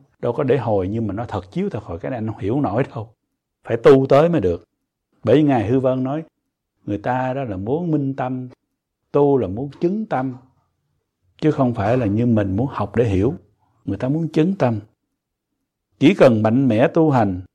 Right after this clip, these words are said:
ngày đêm tu, đi cũng tu, ngồi cũng tu, chính đương lúc tu như thế, điều thiết yếu là chẳng tưởng là đó là hồi quang phản chiếu.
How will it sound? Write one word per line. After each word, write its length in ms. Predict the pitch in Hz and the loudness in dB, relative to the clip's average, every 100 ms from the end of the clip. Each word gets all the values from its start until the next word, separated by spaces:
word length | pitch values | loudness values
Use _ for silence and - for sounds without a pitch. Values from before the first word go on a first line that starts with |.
| _ _ _ _ - | _ _ _ _ -2
ngày 380 | 120 120 113 | 2 4 4
đêm 260 | 113 151 165 | 4 4 4
tu, 340 | 165 156 156 147 _ _ _ _ _ _ | 6 6 6 2 _ _ _ _ _ _
đi 300 | 160 170 175 | 6 8 8
cũng 200 | 170 170 | 4 0
tu, 260 | 175 170 160 | 4 4 4
ngồi 260 | 127 104 | 4 2
cũng 200 | 95 123 - | 0 -4 2
tu, 220 | 156 151 | 2 2
chính 320 | 135 180 208 | 0 0 0
đương 300 | 170 165 160 | 2 2 2
lúc 140 | 185 220 | 2 2
tu 180 | - 160 | 4 4
như 160 | 160 160 | 2 2
thế, 260 | 160 190 | 4 4
điều 280 | 185 120 101 | 4 4 4
thiết 160 | 92 147 - | 2 -6 -2
yếu 220 | 170 196 | 2 2
là 100 | 180 92 | 2 0
chẳng 220 | 101 113 170 | -2 -4 -2
tưởng 340 | 104 107 165 | 0 2 2
là 200 | 143 95 | 0 0
đó 240 | 92 123 185 | 2 2 2
là 100 | 139 | 0
hồi 220 | 98 87 | -2 -2
quang 220 | 113 139 | 0 -2
phản 220 | 131 95 | -4 -8
chiếu. 340 | - 143 170 | -4 0 0